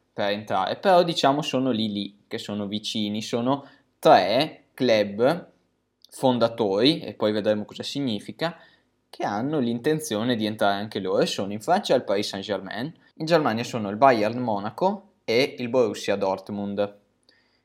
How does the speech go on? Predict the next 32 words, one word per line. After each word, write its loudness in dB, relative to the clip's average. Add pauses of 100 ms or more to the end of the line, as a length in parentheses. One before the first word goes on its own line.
Quindi 2
sono 0
comunque, -2
se 0
voi 6
guardate, 0
sono -2
dei 0
club 2
importantissimi 0 (100)
per 0
il -2
calcio 0
europeo. -2 (480)
Sono -2
dei 4
club 4 (180)
che 2 (520)
sono 0 (240)
praticamente -2
sempre -2
presenti -2
in -8
Champions -10
League. -8 (180)
Sono -8
dei 4
club 2 (380)
di -2
un -10
prestigio 2
che 0